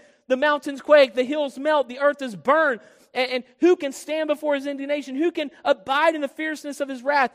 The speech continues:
His fury is poured out like fire, and the rocks are thrown down by him." Verse seven,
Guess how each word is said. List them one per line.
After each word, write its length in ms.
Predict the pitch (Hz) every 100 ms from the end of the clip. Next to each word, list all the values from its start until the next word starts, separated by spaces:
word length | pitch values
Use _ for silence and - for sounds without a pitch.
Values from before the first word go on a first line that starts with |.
| _ -
His 160 | 277
fury 340 | - 311 330 294
is 140 | 254 _
poured 300 | - 381 359
out 100 | 320
like 180 | 294 -
fire, 200 | 294 285
and 80 |
the 80 | 269
rocks 320 | 269 359 359
are 80 | 320
thrown 220 | 302 294
down 200 | 285 302
by 200 | 285 254
him." 180 | 247 180 - -
Verse 180 | 240 240
seven, 300 | 240 180